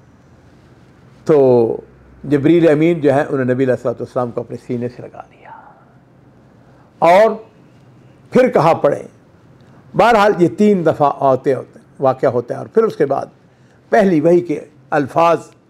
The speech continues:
"इकरा बिस्मि रब्बिकल लज़ी खलक़, खलक़ल इंसान मिन अलक़, इकरा व रब्बुकल अकरम, अल्लज़ी अल्लम बिल कलम, अल्लमल इंसान मा लम यअलम।"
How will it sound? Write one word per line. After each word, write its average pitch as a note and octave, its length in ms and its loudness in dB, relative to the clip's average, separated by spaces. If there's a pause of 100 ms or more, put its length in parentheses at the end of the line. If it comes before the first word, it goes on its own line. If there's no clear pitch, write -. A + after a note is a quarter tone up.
(520)
"इकरा D3+ 360 0
बिस्मि C3+ 320 -6
रब्बिकल A#2+ 380 -10
लज़ी A#2 200 -16
खलक़, - 480 -20 (1000)
खलक़ल E3 420 2
इंसान C#3+ 440 0
मिन B2+ 140 -2
अलक़, C#3 420 -10 (760)
इकरा A3+ 380 2
व D#3+ 100 2
रब्बुकल G3+ 440 0
अकरम, C3+ 400 -6 (240)
अल्लज़ी E3 360 -2
अल्लम F3+ 440 0
बिल B2 200 -2
कलम, F3 360 -2 (460)
अल्लमल D#3 380 -2
इंसान C3 420 -8
मा C#3 200 -4
लम G3+ 140 -8 (100)
यअलम।" - 320 -18